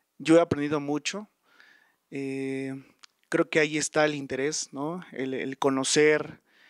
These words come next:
el, el saber más, eh, académicamente, personalmente, por supuesto, y darle más significado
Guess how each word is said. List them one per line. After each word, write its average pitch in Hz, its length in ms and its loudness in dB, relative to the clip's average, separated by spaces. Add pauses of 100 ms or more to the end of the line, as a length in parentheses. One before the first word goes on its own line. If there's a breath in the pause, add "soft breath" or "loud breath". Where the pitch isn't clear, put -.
(260 soft breath)
el, 135 260 -4
el 135 240 -4
saber 151 320 6
más, 170 540 0 (640 soft breath)
eh, - 160 -12
académicamente, 156 1040 -2 (640 soft breath)
personalmente, 160 800 0
por 131 160 -12
supuesto, 147 600 -4 (600 loud breath)
y 160 120 2
darle 196 480 6 (520)
más 175 400 2
significado 185 960 -2